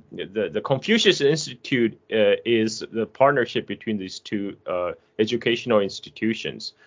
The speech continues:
Uh, and so the one, one of the teacher, um, uh, wa-, is only twenty-six years old. She just graduated with her master degree in Chinese instructions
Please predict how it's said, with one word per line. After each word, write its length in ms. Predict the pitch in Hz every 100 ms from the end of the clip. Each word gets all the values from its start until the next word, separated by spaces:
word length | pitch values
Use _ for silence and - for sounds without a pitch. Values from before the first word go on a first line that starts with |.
| _ _ 98
Uh, 160 | 101 -
and 240 | 113 117 120
so 540 | 127 113 110 107 101 _
the 180 | 113 101
one, 300 | 113 147 -
one 280 | 123 139 175
of 140 | 170
the 80 | 143
teacher, 800 | - 135 135 - 135 117 113 113 _ _ _ -
um, 640 | 107 104 104 101 98 95 90 _ _ _ _ _ _ - 131
uh, 80 |
wa-, 360 | 120 113 110 107 -
is 200 | 110 123
only 260 | 120 123
twenty-six 680 | 117 131 123 117 - 113 -
years 240 | 104 104
old. 360 | 95 107 98 -
She 380 | - - 123 117
just 380 | - 117 - -
graduated 680 | 110 110 113 120 104 104
with 240 | 98 95 -
her 80 | 104
master 480 | 95 101 - - 98
degree 520 | 90 - 98 95 -
in 360 | 104 98 92 90
Chinese 520 | - 95 98 101 -
instructions 680 | 95 - 95 - 101 90